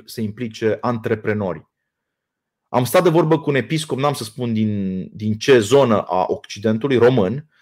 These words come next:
și l-am întrebat, "Părinte episcop, care sunt cei zece antreprenori de succes cu care vă vedeți săptămânal?" Și el mi-a zis, "Nu am această listă."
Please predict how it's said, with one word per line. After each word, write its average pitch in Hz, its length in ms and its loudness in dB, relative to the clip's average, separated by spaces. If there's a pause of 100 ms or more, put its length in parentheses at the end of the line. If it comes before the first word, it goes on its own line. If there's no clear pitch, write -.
(180)
și 123 680 0
l-am 131 180 2
întrebat, 135 640 0 (220)
"Părinte 139 280 0
episcop, 143 600 -2 (640)
care 190 280 4
sunt 156 360 -2
cei 160 200 2
zece 123 760 -2
antreprenori 139 880 -2 (240)
de 156 120 4
succes - 720 -2 (180)
cu - 120 -20
care 131 380 2
vă 117 160 0
vedeți 110 520 -4 (200)
săptămânal?" 113 840 -4 (500)
Și - 140 -10
el 101 60 -2
mi-a 101 100 -2
zis, 92 400 -12 (680)
"Nu 101 400 0
am 104 120 2
această 80 340 -10
listă." - 360 -14